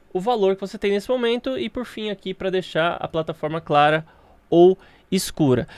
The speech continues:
E então, assim, eu de verdade acredito que esse projeto pode crescer bastante, pode valorizar bastante. É, isso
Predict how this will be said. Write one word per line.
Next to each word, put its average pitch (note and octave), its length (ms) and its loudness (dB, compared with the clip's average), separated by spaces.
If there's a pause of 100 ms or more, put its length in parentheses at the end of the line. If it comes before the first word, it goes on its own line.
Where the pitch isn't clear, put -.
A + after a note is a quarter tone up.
(360)
E G3 120 2
então, C#4+ 240 6
assim, C#4+ 280 0
eu D4+ 180 4
de C#4 60 -4
verdade B3 320 4
acredito A3+ 360 -2
que G#3 320 -2
esse G3+ 160 -2
projeto G3+ 480 4
pode F#3 920 6
crescer F3 340 2
bastante, E3 500 0
pode F#3 320 4
valorizar F3 640 6
bastante. E3+ 760 -2 (600)
É, D#3+ 680 4 (120)
isso D4 540 0